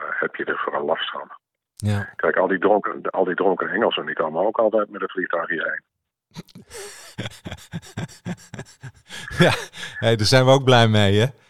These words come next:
Speaker 2: Ja, ja, waarom niet
Speaker 1: Ja,
Speaker 2: trouwens,
Speaker 1: ja.
Speaker 2: hè? Nou ja, ik kan er ook niks aan doen. Hey Hans, welke film heb jij gezien laatst?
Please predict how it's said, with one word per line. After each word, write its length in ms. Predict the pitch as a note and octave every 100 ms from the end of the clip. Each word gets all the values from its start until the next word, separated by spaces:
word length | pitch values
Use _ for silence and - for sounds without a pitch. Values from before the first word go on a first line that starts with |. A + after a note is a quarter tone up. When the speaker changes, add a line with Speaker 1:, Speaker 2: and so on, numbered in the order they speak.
| _ -
Speaker 2:
Ja, 200 | A#2+ - -
ja, 200 | F#2+ F#2
waarom 240 | F#2 F#2+
niet 120 | F#2+ F#2+
Speaker 1:
Ja, 60 |
Speaker 2:
trouwens, 440 | G#2 G2 F#2 F2 -
Speaker 1:
ja. 80 |
Speaker 2:
hè? 80 | G2 G2+ - -
Nou 220 | F2+ F#2
ja, 240 | F#2 E2+ E2 - _
ik 160 | F#2+
kan 140 | - F#2+
er 80 | F#2+
ook 80 | G2+
niks 220 | F#2+ -
aan 60 | G2+
doen. 180 | F#2 F2 - -
Hey 100 | -
Hans, 180 | D#3 E3
welke 200 | E3+ F3
film 260 | E3+ G#3+ F#3+
heb 140 | D3+
jij 160 | C3 A#2
gezien 340 | A#2+ G#2+ A2+
laatst? 480 | A2+ A2 A2+ - -